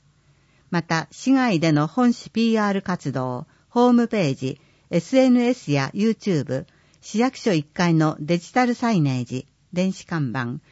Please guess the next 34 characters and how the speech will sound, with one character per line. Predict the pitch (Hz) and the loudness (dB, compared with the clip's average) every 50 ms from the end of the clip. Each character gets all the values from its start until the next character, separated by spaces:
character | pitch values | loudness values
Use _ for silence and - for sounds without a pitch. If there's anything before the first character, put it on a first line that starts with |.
| _ _ _ _ _ - | _ _ _ _ _ -8
会 | - 247 254 262 247 | -4 0 2 2 4
議 | 240 233 208 | 4 4 4
の | 196 185 | 2 2
前 | 185 196 190 185 175 | 2 2 2 2 2
に | 160 156 151 | 2 2 2
放 | 147 202 208 208 208 | 0 0 0 0 2
映 | 202 202 202 | 0 0 -2
す | 202 - 196 | -2 -4 -4
る | 185 185 | -2 -2
な | 180 180 170 147 | -2 -2 -2 -2
ど、 | 127 120 135 - _ _ _ _ _ _ | -4 -6 -8 -10 _ _ _ _ _ _
本 | _ - 262 254 254 | _ 2 2 2 2
市 | - - 202 | 2 0 0
の | 185 185 165 | 0 2 2
魅 | 156 165 | 2 2
力 | 202 247 240 - 254 | 2 2 0 -2 -4
発 | - 233 220 - | -4 -4 -6 -4
信 | - - 214 208 208 | -4 -2 0 0 0
と | - 202 | -2 -4
し | 190 - | -6 -4
て | - 185 180 | -6 -6 -4
活 | - 151 143 - - 170 | -4 -6 -8 -4 -2 -2
用 | 165 151 139 | -2 -2 -2
し | 139 - - | -4 -8 -8
て | - | -8
い | 120 107 101 | -8 -8 -10
る。 | - - - _ _ _ _ _ _ _ _ _ _ _ _ _ _ _ _ _ _ _ _ _ _ _ _ _ _ _ _ _ _ _ _ _ _ _ _ _ _ _ _ _ _ _ - | -12 -14 -16 _ _ _ _ _ _ _ _ _ _ _ _ _ _ _ _ _ _ _ _ _ _ _ _ _ _ _ _ _ _ _ _ _ _ _ _ _ _ _ _ _ _ _ 0
大 | 208 254 262 | 2 2 2
平 | 254 - 254 247 247 240 | 2 0 0 0 0 0
博 | - - 262 247 226 | 0 0 0 0 0
人 | - - 156 143 151 | 2 0 0 0 2
委 | 175 165 147 139 127 | 2 2 2 2 0
員。 | 123 120 123 127 - - _ _ _ _ _ _ _ _ _ _ _ _ _ _ _ _ | -2 -2 -4 -6 -8 -12 _ _ _ _ _ _ _ _ _ _ _ _ _ _ _ _
九、 | - - 233 202 151 135 123 - | -6 -2 0 0 0 0 -2 -6